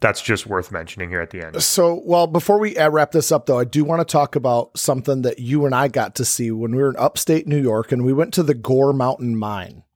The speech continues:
Speaker 2: All right, this was
Speaker 1: Oh, yeah.
Speaker 2: spectacular stuff. It had these,
Speaker 1: So cool.
Speaker 2: you know, metamorphic garnets that were in this, I don't know, what do you, what would you call it? Like a metagabbro?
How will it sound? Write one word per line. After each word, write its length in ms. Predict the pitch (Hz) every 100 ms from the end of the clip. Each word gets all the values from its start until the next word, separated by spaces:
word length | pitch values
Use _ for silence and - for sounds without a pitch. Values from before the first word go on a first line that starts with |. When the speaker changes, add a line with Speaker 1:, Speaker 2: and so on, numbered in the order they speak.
| _ _ _ -
Speaker 2:
All 60 | 113
right, 140 | 117 117
this 260 | 160 170 -
was 300 | 156 135 104
Speaker 1:
Oh, 200 | 87 82
yeah. 340 | 80 80 82 82 80 - - 185 160
Speaker 2:
spectacular 920 | - - - 135 147 151 - 131 117
stuff. 460 | 107 - 113 98 -
It 100 | 160
had 200 | 160 160
these, 260 | 131 143 110
Speaker 1:
So 380 | 101 98 87 -
cool. 400 | 104 92 85 78 247
Speaker 2:
you 100 | 247
know, 160 | 156 143
metamorphic 960 | 135 160 175 151 143 147 151 139 120 -
garnets 560 | 127 139 139 104 -
that 200 | 123 127
were 180 | 127 120 117
in 300 | 135 143 147
this, 400 | 131 120 - - - _ _ _ _ -
I 80 |
don't 100 | 180
know, 60 | 151
what 140 | 139
do 60 | 190
you, 100 | 185
what 180 | 151 196
would 120 | 165
you 60 | 151
call 280 | - 139 113
it? 60 |
Like 140 | 117 117
a 60 |
metagabbro? 880 | 110 131 143 127 123 131 151 147 160